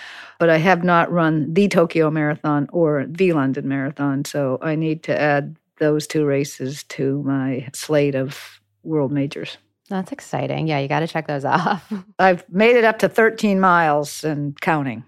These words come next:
Speaker 1: since the knee replacement.
Speaker 2: Congratulations. That's exciting.
Speaker 1: I always need a challenge.
Speaker 2: Yeah.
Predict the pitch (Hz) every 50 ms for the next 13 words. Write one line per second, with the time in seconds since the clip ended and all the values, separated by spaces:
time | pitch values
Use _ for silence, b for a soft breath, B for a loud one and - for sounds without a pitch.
0 | _ _ - - - 185 165 - - 170 170 160 160 151 165 160 156 - 160 156
1 | 156 - 175 165 143 - - _ - 294 277 269 277 269 269 285 285 285 277 269
2 | - 170 170 180 185 180 - 202 - - 190 175 160 - 175 185 185 - _ _
3 | _ _ 196 190 185 202 214 208 202 202 208 196 180 180 170 - - 170 165 160
4 | 160 156 143 143 151 - - - - _ _ - 208 190 185 170